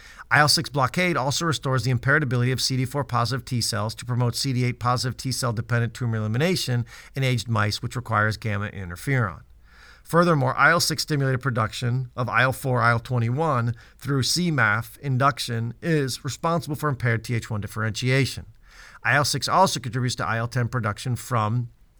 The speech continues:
C D four positive T cells in aged mice, causing attenuated responses of C D eight positive T cells.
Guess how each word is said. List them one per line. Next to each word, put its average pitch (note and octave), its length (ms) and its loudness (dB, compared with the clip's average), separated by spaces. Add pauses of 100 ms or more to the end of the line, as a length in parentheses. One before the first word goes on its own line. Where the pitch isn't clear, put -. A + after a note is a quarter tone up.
(340)
C - 220 0
D A#2+ 60 2
four C#3 140 0
positive A#2 360 0
T D#3 140 0
cells C3+ 220 0
in A2+ 60 -2
aged G2 220 -4
mice, A#2+ 520 0
causing A2+ 300 -2
attenuated D3+ 520 0
responses A#2 520 -2
of A2+ 80 -4
C A#2 160 -4
D G#2 160 -2
eight A#2 180 -4
positive G2+ 380 -6
T D#3 140 0
cells. - 480 -8